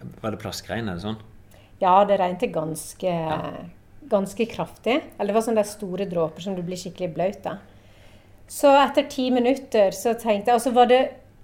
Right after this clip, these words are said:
Speaker 2: en ting, det var at jeg hadde ikke noe plan. Jeg pleier å ha litt sånn en plan for
Speaker 1: Ja.
Speaker 2: hva jeg skal ut og gjøre.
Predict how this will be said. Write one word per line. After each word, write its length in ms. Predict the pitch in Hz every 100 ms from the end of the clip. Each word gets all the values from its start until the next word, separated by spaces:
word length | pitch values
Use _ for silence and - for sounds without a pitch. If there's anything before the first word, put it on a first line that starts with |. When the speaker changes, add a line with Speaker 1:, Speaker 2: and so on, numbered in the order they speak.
| -
Speaker 2:
en 180 | 302 302
ting, 240 | 302 214 165 170 -
det 200 | 240 220
var 160 | 233
at 60 | 233
jeg 120 | 226
hadde 240 | 226 196 226
ikke 180 | - 226
noe 280 | 226 208 185 -
plan. 480 | - 247 226 175 170 -
Jeg 180 | 220 214
pleier 280 | 220 208 214
å 40 |
ha 100 | 214
litt 160 | 208 202
sånn 120 | 202
en 80 | -
plan 300 | - 220 220
for 100 | -
Speaker 1:
Ja. 40 | 175
Speaker 2:
hva 80 | 180
jeg 80 | 180
skal 180 | 185
ut 140 | 170 185
og 100 | 190
gjøre. 260 | 226 240